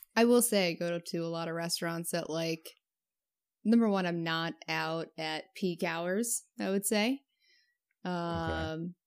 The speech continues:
Speaker 1: but I do sit outside and I sit in the table that's far away. Um, anytime that I've been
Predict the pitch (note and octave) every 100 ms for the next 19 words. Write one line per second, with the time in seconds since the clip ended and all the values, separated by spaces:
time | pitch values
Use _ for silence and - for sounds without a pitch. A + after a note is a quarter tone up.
0 | _ _ _ _ _ _ _ _ - F#3
1 | F3 E3 - F#3 F3 G3 F#3+ F#3 - F#3
2 | E3 D#3+ D#3+ C#3+ - D#3 D#3+ F#3 F3 D#3+
3 | D#3 E3 - D#3 D3+ - D#3 D#3 D3 D3
4 | D3+ D3+ - - D3+ D3 C#3+ D3+ E3+ G#3
5 | G#3 - E3 D#3 D3+ D3+ D#3+ F3 - A3+
6 | C4+ C#4 C4 G3+ F3 F3